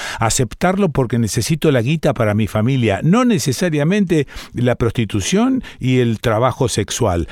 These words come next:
Hay otros laburos en los que también se ve vulnerada la, la mujer y, y resulta ser que esto del sexo, entonces,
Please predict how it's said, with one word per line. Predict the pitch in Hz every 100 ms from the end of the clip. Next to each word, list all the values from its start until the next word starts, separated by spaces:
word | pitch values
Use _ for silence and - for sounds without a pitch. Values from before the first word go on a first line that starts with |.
| -
Hay | 123 202
otros | 254 - 104
laburos | 98 101 107 95 87 73 - -
en | 113
los | 117 104
que | 117
también | - 127 143 214 214 147
se | 123
ve | 123
vulnerada | 120 127 120 117 123 120 143 170 190 202 - - -
la, | 113 107 107
la | 113
mujer | 117 110 - 190 262 240 - -
y, | - 143 127 - 135
y | 127 123
resulta | 117 107 170 160
ser | - 180 156
que | 127 107 - _ _
esto | 127 131 - - 98
del | 92 95
sexo, | - 147 143 - 180 151
entonces, | 110 90 117 120 156 165